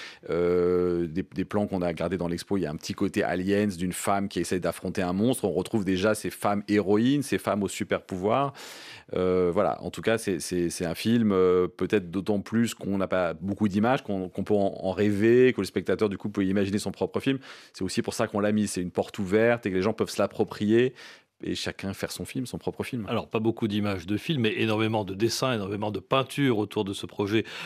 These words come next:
Speaker 2: euh, Xenogenesis. C'est le, c'est, c'est le dessin, Mathieu Orléans, qui, qui, qui, en fait, c'est le dessin qui est la clé qui lui a ouvert la porte du cinéma, on peut dire ça comme ça ?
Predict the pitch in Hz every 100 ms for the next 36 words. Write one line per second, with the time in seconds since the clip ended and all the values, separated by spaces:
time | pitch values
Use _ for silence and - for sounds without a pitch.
0 | 131 104 101 101 113 110 113 113 117 185
1 | - 165 139 131 120 131 - 131 170 143
2 | 127 156 - 135 170 135 - 127 123 117
3 | 160 - - - - - - - 127 120
4 | 131 110 156 - 127 120 123 123 - 127
5 | 120 - 160 170 131 120 120 127 123 151
6 | 139 - 113 110 - 107 110 143 123 107
7 | 101 113 107 - -